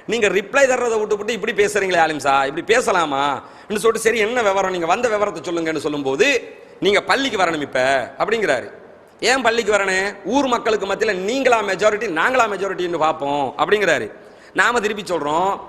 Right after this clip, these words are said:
"மெஜாரிட்டி பார்க்கறதுக்கு இங்க, அங்க வர தேவையில்லை, இங்கேயே விளங்குது. நீங்க தான் மெஜாரிட்டியா இருக்கிறீங்க, நாங்க மைனாரிட்டி தான்." அசத்தியவாதிகள் மெஜாரிட்டியா தான் இருப்பாங்க, சத்தியவாதிகள் மைனாரிட்டியா. மக்காவுல எப்படி இருந்தாங்க?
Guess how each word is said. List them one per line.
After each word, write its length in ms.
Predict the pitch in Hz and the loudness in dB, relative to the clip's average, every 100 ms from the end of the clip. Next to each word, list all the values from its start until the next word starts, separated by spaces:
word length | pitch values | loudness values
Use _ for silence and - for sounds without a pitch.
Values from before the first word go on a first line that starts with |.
| - - - | -18 -20 -8
"மெஜாரிட்டி 680 | 151 185 175 247 262 262 262 196 | -2 0 4 4 4 2 -4 0
பார்க்கறதுக்கு 580 | 208 208 208 196 170 233 | 0 0 -2 -2 -4 -4
இங்க, 280 | 240 220 175 | -4 0 0
அங்க 220 | 214 247 | 2 2
வர 140 | 208 | 0
தேவையில்லை, 320 | 175 175 156 | 0 -2 -2
இங்கேயே 220 | 226 240 220 | -2 0 2
விளங்குது. 420 | 202 190 131 107 - - - - | 2 0 -4 -8 -16 -20 -20 -8
நீங்க 400 | 175 233 240 233 | -4 -2 2 4
தான் 220 | 226 262 | 4 2
மெஜாரிட்டியா 480 | 226 214 247 233 208 202 | 2 2 2 2 2 4
இருக்கிறீங்க, 320 | 196 190 151 | 2 0 2
நாங்க 220 | 185 226 | 0 0
மைனாரிட்டி 520 | 190 233 262 240 185 | -2 2 2 2 2
தான்." 180 | 156 113 - - - | -2 -4 -12 -20 -4
அசத்தியவாதிகள் 1120 | 151 170 254 190 247 233 214 202 196 220 277 - 185 | -2 2 0 0 2 4 4 2 0 0 -2 -4 -2
மெஜாரிட்டியா 540 | 208 254 254 233 226 | 4 4 4 2 2
தான் 160 | 233 214 | 2 0
இருப்பாங்க, 420 | 180 170 135 113 - - - - - | 2 0 0 -8 -14 -20 -20 -14 -2
சத்தியவாதிகள் 720 | 214 208 277 262 233 226 254 | -2 0 4 6 6 4 4
மைனாரிட்டியா. 460 | 214 247 254 220 208 | 4 4 4 4 2
மக்காவுல 380 | 214 247 247 | 2 4 4
எப்படி 180 | 240 208 | 4 2
இருந்தாங்க? 520 | 208 190 185 180 196 | 2 2 2 0 0